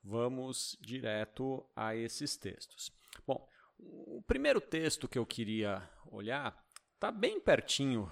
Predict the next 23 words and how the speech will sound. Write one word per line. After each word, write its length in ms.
do 140
texto 460
que 120
a 80
gente 380
tá, 300
tá 100
observando. 760
É 80
Lucas 440
dezesseis, 840
de 280
dez 720
a 100
treze. 680
Ele 240
fala 280
assim: 380
"Quem 260
é 60
fiel 420
no 140
pouco 580